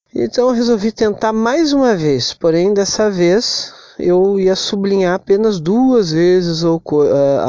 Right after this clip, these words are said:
as coisas assim mais concretas, né, que eu pudesse possivelmente fazer. E pra minha grande surpre-, surpresa eu sublinhei apenas umas três coisas importantes,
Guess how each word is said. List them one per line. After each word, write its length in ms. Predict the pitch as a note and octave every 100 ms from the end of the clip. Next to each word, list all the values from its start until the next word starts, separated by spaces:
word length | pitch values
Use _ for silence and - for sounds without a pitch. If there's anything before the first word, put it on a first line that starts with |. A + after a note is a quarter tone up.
| B2+
as 160 | B2
coisas 300 | - D#3 D#3
assim 100 | -
mais 240 | D3+ D3 -
concretas, 580 | D#3+ E3 E3 D3+ -
né, 120 | A#2+ A#2+
que 80 |
eu 40 | C3
pudesse 500 | B2+ A#2+ B2+ - - _ - - - - _
possivelmente 680 | - - C3 D3 C3+ C3 -
fazer. 420 | D3 D3 A#2+ G#2 - - - - - - - -
E 100 | A#3
pra 220 | - C4+
minha 240 | B3+ A#3
grande 320 | A#3 G3+ F#3+ -
surpre-, 520 | A#3 A#3 F#3+ F#3 -
surpresa 560 | - G#3+ F#3+ F3+ F#3+
eu 80 | A3
sublinhei 460 | G#3+ G3+ F3 E3+ F3
apenas 460 | F#3 E3 E3 F#3
umas 260 | F3+ F3 -
três 300 | - G#3+ A#3
coisas 420 | - C#3 A#2+ A2
importantes, 800 | A#2 B2 A#2+ - F2+ - - -